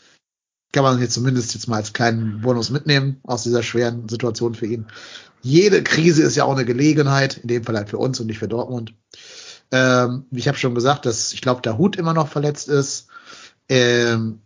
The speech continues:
ich krieg, glaub ich, gar nicht alle verletzten Spieler bei Dortmund da zusammen, weil das so viele sind.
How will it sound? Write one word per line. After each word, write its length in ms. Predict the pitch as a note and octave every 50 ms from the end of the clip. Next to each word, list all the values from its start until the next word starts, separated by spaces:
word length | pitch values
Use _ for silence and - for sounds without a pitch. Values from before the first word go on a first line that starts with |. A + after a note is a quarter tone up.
| _ -
ich 200 | G#2+ G#2 - -
krieg, 180 | - - A2
glaub 160 | - A#2 A2+
ich, 60 | G#2+ G#2+
gar 140 | B2 A#2
nicht 120 | A2+ A2 A2
alle 140 | A2 A2+ A2
verletzten 340 | - A2 A2 A2 - -
Spieler 200 | - - A#2 A2+
bei 100 | G#2+ A2+
Dortmund 320 | G#2+ A2 A#2 F#2 G#2+ A#2+ C3
da 80 | A2
zusammen, 340 | G#2+ - - G#2+ B2 D3 D3
weil 60 | A#2
das 120 | G#2+ G#2+ G#2+
so 80 | -
viele 280 | G#2 - - A2+ G#2+ A2
sind. 320 | G2+ G#2 A#2+ C3 C#3 -